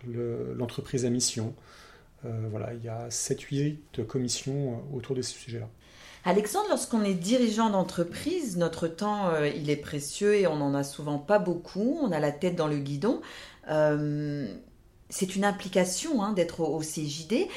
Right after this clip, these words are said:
Speaker 2: Ça veut dire que ce sont des dirigeants qui vont donner du temps. Euh,
Speaker 1: C'est, c'est des gens qui donnent du temps, euh, pour, euh, pour, euh, le groupe,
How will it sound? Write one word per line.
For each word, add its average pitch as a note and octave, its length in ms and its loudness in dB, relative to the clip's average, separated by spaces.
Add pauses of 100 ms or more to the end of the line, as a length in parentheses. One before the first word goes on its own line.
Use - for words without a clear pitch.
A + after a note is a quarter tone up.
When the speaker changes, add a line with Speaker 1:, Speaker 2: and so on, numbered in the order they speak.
(160)
Speaker 2:
Ça F#3 140 2
veut F3+ 120 0
dire A#3+ 200 2
que A3 80 -2
ce G3 140 -6
sont G3 160 -4
des F#3 100 -2
dirigeants F3+ 400 0
qui G3+ 160 -4
vont E3 160 -2
donner F#3+ 300 2
du D#3 200 -8
temps. - 440 -2 (640)
Euh, D3 640 0 (1000)
Speaker 1:
C'est, - 260 -8
c'est - 160 0
des C#3 140 4
gens F#3 160 4
qui - 200 -10
donnent D#3+ 240 4
du C3+ 140 -2
temps, F#3 480 -2 (720)
euh, C#3 240 -4 (1080)
pour, C3+ 460 0
euh, B2 340 2 (340)
pour, B2+ 400 -2
euh, B2+ 280 -8
le C#3 400 0
groupe, D3 320 4